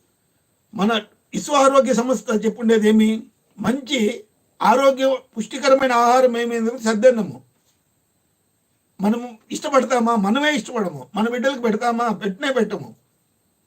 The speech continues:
ఇడ్లీ తిను, చపాతీ తిను, పూరి తిను, ఏం ఆయిల్ ఉపయోగిస్తా అన్నారు, ఎలా ఉపయోగిస్తా అన్నారు, వాడి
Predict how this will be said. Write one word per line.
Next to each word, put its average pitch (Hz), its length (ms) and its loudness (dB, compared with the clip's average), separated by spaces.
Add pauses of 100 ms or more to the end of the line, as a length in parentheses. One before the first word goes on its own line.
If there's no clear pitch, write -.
(320)
ఇడ్లీ 233 280 -2
తిను, 233 180 -2 (400)
చపాతీ 240 480 -2
తిను, 226 220 -2 (300)
పూరి 262 340 -4
తిను, 226 220 0 (1500)
ఏం 269 180 4
ఆయిల్ 277 240 2
ఉపయోగిస్తా 247 540 2
అన్నారు, 185 260 -2 (180)
ఎలా 254 140 4 (120)
ఉపయోగిస్తా 262 540 0
అన్నారు, 196 340 -2 (1600)
వాడి 226 220 2